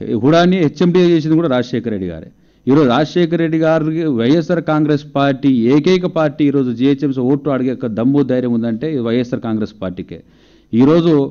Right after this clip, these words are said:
విమర్శలు చేయడం కాదు, మేము పని ము-, మేము ఒకటే ప్రశ్న చేస్తున్నాం ఈరోజు టీఆర్ఎస్ ప్రభుత్వాన్ని. రెండు వేల పద్నాలుగులో దాదాపు ముప్పై మూడు అంశాలు అతను మేనిఫెస్టోలో పెట్టి, అలా మేనిఫెస్టోలో ఉన్నది ఒకటి, చేస్తుంది ఒకటి.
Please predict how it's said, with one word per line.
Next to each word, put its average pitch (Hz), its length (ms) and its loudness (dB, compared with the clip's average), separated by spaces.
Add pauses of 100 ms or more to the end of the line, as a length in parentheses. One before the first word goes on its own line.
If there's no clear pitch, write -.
(300)
విమర్శలు 160 400 2
చేయడం 156 220 2
కాదు, 120 240 0 (160)
మేము 127 240 2
పని 113 200 0
ము-, 175 220 -4
మేము 135 220 2
ఒకటే 131 260 -2
ప్రశ్న 151 300 -4
చేస్తున్నాం 127 400 -2
ఈరోజు 117 180 -4
టీఆర్ఎస్ 120 420 -4
ప్రభుత్వాన్ని. 104 460 -6 (520)
రెండు 135 200 2
వేల 185 140 2
పద్నాలుగులో 156 580 0
దాదాపు 151 380 0
ముప్పై 147 300 -2
మూడు 143 180 0
అంశాలు 135 360 0
అతను 139 280 -4
మేనిఫెస్టోలో 135 580 -2
పెట్టి, 117 320 -2 (460)
అలా 143 160 2
మేనిఫెస్టోలో 170 640 2
ఉన్నది 160 280 2
ఒకటి, 151 460 -2
చేస్తుంది 165 320 0
ఒకటి. 101 320 -6